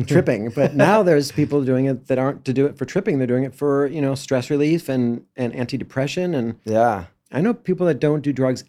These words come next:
Speaker 2: at all, but microdose, and they do it before they work out, like
Speaker 1: Yeah.
Speaker 2: they run and stuff like that. And it's like, wow, I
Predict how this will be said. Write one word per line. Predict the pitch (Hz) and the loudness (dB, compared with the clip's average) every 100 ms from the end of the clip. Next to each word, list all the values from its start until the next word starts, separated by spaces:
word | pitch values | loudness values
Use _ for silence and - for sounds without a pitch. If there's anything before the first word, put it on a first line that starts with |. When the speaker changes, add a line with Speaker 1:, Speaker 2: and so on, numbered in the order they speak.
| _ - | _ 2
Speaker 2:
at | 156 147 | 4 6
all, | 123 95 87 117 _ _ - | 4 0 -4 -10 _ _ -8
but | 131 147 | -4 -2
microdose, | 135 131 131 104 87 - - | 0 -2 -2 -4 -6 -10 -8
and | 120 | -4
they | 113 | -2
do | 110 | -2
it | 110 | -4
before | 110 120 | -4 -4
they | 117 | -2
work | 113 113 | -2 -2
out, | 123 90 - _ | -2 -4 -8 _
like | 123 | -4
Speaker 1:
Yeah. | 120 | -2
Speaker 2:
they | 113 | 0
run | 113 120 107 | 0 -2 -2
and | 95 95 | -8 -8
stuff | 104 | -8
like | 95 98 | -8 -8
that. | 101 | -8
And | 92 | -8
it's | 92 | -12
like, | 98 | -12
wow, | 120 139 101 | -8 -8 -8
I | 104 | -10